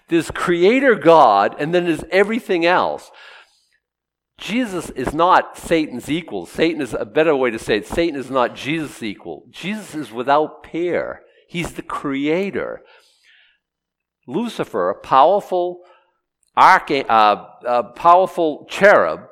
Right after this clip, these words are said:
who fell, is not Jesus' equal, Michael's equal. And Michael is fighting against the dragon. But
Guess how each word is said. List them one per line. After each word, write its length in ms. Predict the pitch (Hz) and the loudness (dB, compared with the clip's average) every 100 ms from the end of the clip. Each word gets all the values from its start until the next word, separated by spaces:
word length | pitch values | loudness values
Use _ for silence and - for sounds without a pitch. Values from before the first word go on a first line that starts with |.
| _ _ | _ _
who 120 | - 131 | -14 -12
fell, 640 | - 190 135 95 113 - - _ _ | 0 4 6 4 0 -6 -20 _ _
is 320 | - 135 120 - | -8 -8 -8 -18
not 760 | 120 127 175 196 101 82 - - | -14 0 4 6 4 0 -6 -12
Jesus' 420 | 139 139 110 - | -8 -6 -8 -8
equal, 440 | 139 135 76 57 _ - | -8 -8 -14 -16 _ -4
Michael's 560 | 127 196 - 117 95 | 2 2 2 -6 -8
equal. 460 | 107 85 - 60 - _ _ | -12 -14 -16 -18 -20 _ _
And 160 | 120 123 | -8 -2
Michael 580 | 147 180 208 - 90 - | 4 4 4 -2 -6 -6
is 140 | 107 | -12
fighting 380 | - 131 123 117 | -4 0 0 -2
against 420 | 104 107 92 - _ _ _ _ | -6 -6 -6 -12 _ _ _ _
the 80 | 110 | -12
dragon. 600 | 104 123 113 101 73 - _ _ _ _ _ _ - | 0 4 4 2 -4 -16 _ _ _ _ _ _ 6
But 560 | 226 156 120 - - | 8 8 6 0 -12